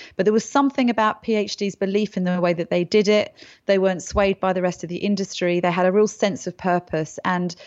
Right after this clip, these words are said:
I think the three partners, so David, Jonathan and Nick, uh, and obviously Tess Alps, who was very critical then as well, Morag Blazy, there was a number of people that were very influential on me at that time.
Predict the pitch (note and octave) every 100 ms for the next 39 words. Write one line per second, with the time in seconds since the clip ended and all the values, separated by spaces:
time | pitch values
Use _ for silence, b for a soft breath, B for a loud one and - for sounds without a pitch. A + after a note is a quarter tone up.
0 | B - F#3 G3+ - G3 - A3+ - G3
1 | F#3+ G3 G#3 - F3 G#3 G3 F#3 E3+ F#3+
2 | F#3 - F3 E3+ E3+ G3 - - - F3
3 | E3+ F#3 F#3 F3 E3+ - F3 G3+ G3 -
4 | - - E3+ E3 F#3 F#3 - F3 - -
5 | E3+ E3 E3 F#3 F3 E3+ E3+ E3 D#3+ F#3
6 | F3+ F#3 E3+ F3 F#3 F#3+ G#3 F#3+ F3+ -
7 | F#3 F3+ E3+ E3 E3 F3+ F3+ F#3+ F3+ E3+
8 | E3+ B B B _ G3 F#3+ G3 F#3+ F3+
9 | - F3+ F3+ F#3+ F#3+ - F3 - - F#3
10 | E3 E3